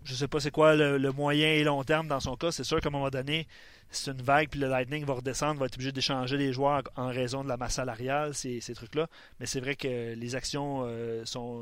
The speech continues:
vont être importantes dans son cas. Euh, à savoir si le Lightning va descendre au classement, euh, je pense pas que ça va être le cas, là. Il y a des contrats qui sont déjà signés à long terme,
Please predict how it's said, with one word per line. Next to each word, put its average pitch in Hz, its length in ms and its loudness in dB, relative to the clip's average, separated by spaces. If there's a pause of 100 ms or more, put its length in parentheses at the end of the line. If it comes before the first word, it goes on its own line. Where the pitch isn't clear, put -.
vont 117 280 -8
être 123 140 -6
importantes 135 500 -6
dans 131 160 -4
son 117 180 -10
cas. 143 220 -2 (680)
Euh, 110 260 -8
à 110 60 -8
savoir 131 380 0
si 143 100 -2
le 135 80 2
Lightning 127 380 0
va 135 100 0
descendre 139 400 -2
au 127 40 -4
classement, 135 420 -2
euh, 117 800 -4
je - 80 -12
pense 123 220 -8
pas 135 80 -10
que - 40 -10
ça 131 80 -4
va 120 100 -6
être 117 60 -8
le 117 100 -8
cas, 120 200 -6
là. 110 80 -10
Il 113 60 -8
y - 20 -10
a 110 60 -12
des 117 320 -6
contrats 123 340 -6
qui - 100 -8
sont 123 140 -8
déjà 123 220 -6
signés 131 260 -6
à 127 60 -4
long 117 180 -8
terme, 131 360 -6